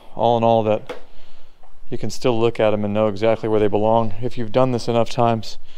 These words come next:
Next, we gotta get the, uh, boot off the carburetor. Usually just a Phillips screwdriver, still is. Number two Phillips, no big deal. Get in here.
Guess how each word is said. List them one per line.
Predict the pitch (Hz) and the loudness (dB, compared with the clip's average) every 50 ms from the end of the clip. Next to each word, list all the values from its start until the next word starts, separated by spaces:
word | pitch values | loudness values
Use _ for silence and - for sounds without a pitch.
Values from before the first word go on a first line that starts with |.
| - - - - - - | -6 -4 -2 -2 -2 0
Next, | - 147 - - - | 0 -2 0 0 0
we | 135 | 2
gotta | 120 131 127 123 | 2 4 2 2
get | 104 123 123 - | 2 0 -2 -2
the, | - 113 107 107 104 107 | 0 -2 0 0 2 2
uh, | 107 104 | 0 0
boot | 98 98 117 147 - - - - - - - - - - | -2 0 -2 -2 -2 -2 -8 -10 -10 -8 -6 -4 -4 -2
off | - - 101 - | -2 -2 -2 -2
the | - | -2
carburetor. | - - 131 139 143 156 170 180 196 208 196 - - - - - - - - - - - | 0 0 0 0 0 0 0 0 -2 -2 -4 -6 -8 -8 -8 -10 -10 -10 -8 -6 -2 -2
Usually | - 170 151 139 143 127 | -2 -2 -2 -2 -2 -2
just | 120 123 - - | -2 -2 -4 -4
a | 110 | -4
Phillips | - - 135 135 117 - - | 0 2 4 4 4 2 0
screwdriver, | - - - - 165 165 151 170 170 170 165 160 165 165 156 139 - - - | -2 -2 -2 0 0 2 4 4 4 4 4 4 2 2 0 -2 -4 -6 -4
still | - - - - 135 131 135 | -2 -2 2 4 4 6 6
is. | 147 160 175 185 180 - - - - - - - - - - - - - - | 6 6 4 2 0 -4 -6 -8 -6 -6 -6 -6 -8 -8 -8 -8 -6 -6 -4
Number | - 127 131 127 123 - | 0 0 0 0 0 -2
two | - 143 135 | 0 0 0
Phillips, | 127 - 185 185 190 196 190 190 - - - - - - - - - - - - - - - - - - - - - - - - - - - - - - - - - - - - - | 0 2 2 2 2 2 0 -2 -4 -6 -2 0 2 2 4 4 4 4 4 2 0 0 0 0 0 0 -2 -2 -2 -4 -2 -2 0 0 -2 -2 -4 -10 -12 -10 -8 -8 -6 -6 -4
no | 117 113 107 | -4 -2 -2
big | 104 117 104 101 107 | -2 -4 -6 -4 -2
deal. | 147 175 180 185 185 185 175 156 - - - - - - - - - - - - - - - - - - - - - - - - | 2 4 4 6 6 4 2 2 0 -2 -2 0 -2 -2 -2 0 0 0 0 0 -2 -2 -6 -14 -16 -14 -14 -10 -6 -6 -4 -2
Get | - 131 120 | 0 0 2
in | 117 120 117 | 2 2 2
here. | 120 160 175 180 185 190 196 190 180 160 | 2 2 2 4 4 4 2 2 0 -4